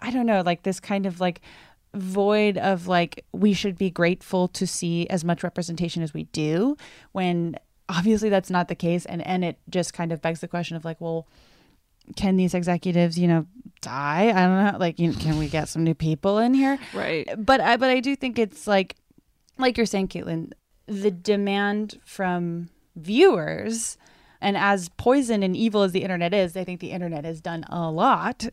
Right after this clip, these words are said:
Speaker 1: to push
Speaker 2: Mm-hmm.
Speaker 1: these conversations forward. Um, very double-edged sword, as anyone listening very likely knows. Um,
Speaker 2: Right.
Speaker 1: but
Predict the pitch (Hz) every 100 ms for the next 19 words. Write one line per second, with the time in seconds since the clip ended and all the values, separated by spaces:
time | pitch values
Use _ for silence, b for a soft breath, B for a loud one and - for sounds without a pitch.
0 | - - 175 165 160 170 160 160 156 151
1 | 160 160 160 160 - - 156 151 151 180
2 | 180 B B B B 180 160 156 175 196
3 | 180 160 156 156 160 - 160 151 147 156
4 | 147 143 - - 285 151 160 180 196 208
5 | 208 226 247 247 254 262 247 240 _ 165
6 | 147 143 160 208 233 247 277 240 156 -
7 | - - - - - 175 165 160 160 165
8 | 180 - - - b b b 185 202 196
9 | - -